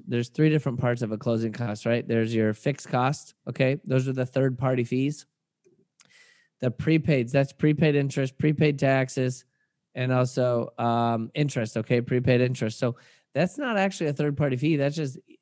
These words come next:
this just goes along with owning a home, right? Property taxes never go away. Homeowners insurance never goes away. And interest while you have a loan never goes away. Okay.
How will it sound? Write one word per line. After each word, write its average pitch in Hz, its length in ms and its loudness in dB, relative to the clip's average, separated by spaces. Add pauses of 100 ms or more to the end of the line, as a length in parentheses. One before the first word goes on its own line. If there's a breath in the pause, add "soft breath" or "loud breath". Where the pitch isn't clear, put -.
this 151 480 -4
just 180 140 -2
goes 147 220 4
along 127 340 0
with 117 280 -2
owning 117 300 0
a 104 80 0
home, 127 240 2
right? 143 300 -2
Property 143 300 2
taxes 135 380 0
never 131 220 2
go 127 140 6
away. 127 360 4
Homeowners 143 380 2
insurance 127 380 -2
never 127 180 -4
goes 123 200 -2
away. 120 300 2
And 123 120 -4
interest 143 380 -4
while 123 180 0
you 123 80 -2
have 127 120 -2
a 117 60 -4
loan 131 300 0
never 113 160 -2
goes 135 200 0
away. 135 380 0
Okay. 120 280 -6